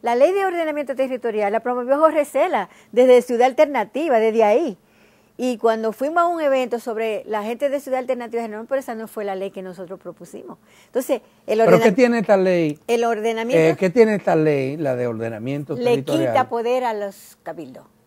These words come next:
Speaker 1: y centra más o menos en el ejecutivo las
Speaker 2: En el, en el
Speaker 1: decisiones
Speaker 2: gobierno
Speaker 1: ultra.
Speaker 2: central.
Speaker 1: Sí.
Speaker 2: Varias cosas.
Speaker 1: Sí.
Speaker 2: Pero le voy a decir una cosa, estos cabildos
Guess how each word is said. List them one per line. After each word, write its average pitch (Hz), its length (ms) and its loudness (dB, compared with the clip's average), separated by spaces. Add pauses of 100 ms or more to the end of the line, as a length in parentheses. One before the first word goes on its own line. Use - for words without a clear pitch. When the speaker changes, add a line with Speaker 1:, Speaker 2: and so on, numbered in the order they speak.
(680)
Speaker 1:
y 214 100 -14
centra 247 480 -4
más 220 160 -4
o 240 120 -6
menos 233 260 -6
en 208 60 -8
el 196 120 -6
ejecutivo 202 680 -12 (540)
las - 120 -4
Speaker 2:
En 127 60 -6
el, 143 60 0
en 151 60 0
el - 40 -2
Speaker 1:
decisiones 151 280 0
Speaker 2:
gobierno 156 200 4
Speaker 1:
ultra. 160 140 0
Speaker 2:
central. 120 420 -2
Speaker 1:
Sí. 165 340 -14 (140)
Speaker 2:
Varias 147 320 2
cosas. 110 240 -14 (100)
Speaker 1:
Sí. - 140 -20
Speaker 2:
Pero 156 180 -2
le 113 240 -6
voy 110 140 0
a 143 60 4
decir 185 200 -4
una 180 140 -10
cosa, 165 400 -6
estos 117 240 -12
cabildos 180 680 -2